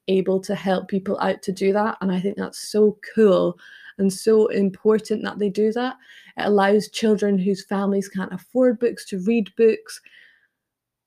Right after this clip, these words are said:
It al-, and that allows for the parents and the kids to have a connection through reading stories together at night. Just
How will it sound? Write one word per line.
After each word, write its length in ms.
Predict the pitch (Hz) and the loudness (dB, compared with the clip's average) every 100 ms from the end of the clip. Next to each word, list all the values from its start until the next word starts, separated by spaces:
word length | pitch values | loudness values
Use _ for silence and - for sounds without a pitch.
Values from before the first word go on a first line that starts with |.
| - | -8
It 120 | 196 | -4
al-, 280 | 196 196 - | -2 -2 -2
and 140 | 185 | -2
that 180 | 185 - | -2 -2
allows 380 | 190 190 185 185 | 0 0 0 -2
for 320 | - 196 185 - | 0 2 2 -2
the 140 | 185 | -6
parents 560 | 185 - 220 208 202 - | -6 2 4 4 0 -4
and 80 | 190 | -6
the 40 | |
kids 280 | 185 190 190 | -4 -6 -4
to 80 | 190 | -4
have 120 | 190 | -4
a 60 | |
connection 640 | 190 196 190 190 - 202 190 | -4 -2 0 -2 -4 -4 -2
through 160 | 190 | -2
reading 380 | 180 208 196 196 | -2 0 0 0
stories 500 | 190 - 214 208 196 | -2 0 4 4 2
together 400 | 202 196 196 190 | -4 -2 0 0
at 120 | 190 | -2
night. 420 | 196 196 196 196 196 _ _ _ _ - _ | -2 -2 0 -2 -6 _ _ _ _ -20 _
Just 280 | - 254 - | -10 -10 -8